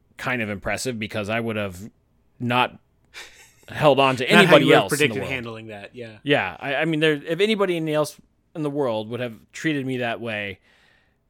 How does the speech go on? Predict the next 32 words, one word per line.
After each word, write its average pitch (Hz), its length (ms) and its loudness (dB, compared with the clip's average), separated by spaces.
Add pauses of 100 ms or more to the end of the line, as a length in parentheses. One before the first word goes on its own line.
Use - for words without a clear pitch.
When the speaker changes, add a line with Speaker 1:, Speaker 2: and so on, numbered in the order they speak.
Speaker 1:
they 123 80 -2
would 117 140 -4
not 120 180 -2
still 123 180 -8
be 113 80 -8
in 104 80 -8
my 92 120 -12
life. 92 300 -12 (100)
But, 101 300 -10 (240)
you 165 80 -8
know, 107 140 -8
I 98 100 -10
was 110 180 -10
never 131 380 -4
going 107 260 -10
to - 80 -18
give 107 160 -10
up - 180 -10
on 92 100 -14
her. 90 100 -16
And 98 140 -16
so, 127 140 -8
like, 131 260 -10
this, - 260 -8 (800)
that 160 200 -2
kind 185 280 -2
of 135 220 -4 (300)
has 139 220 -8 (160)
created 170 360 -2
this 117 120 -10
framework 120 760 -4
on 107 520 -8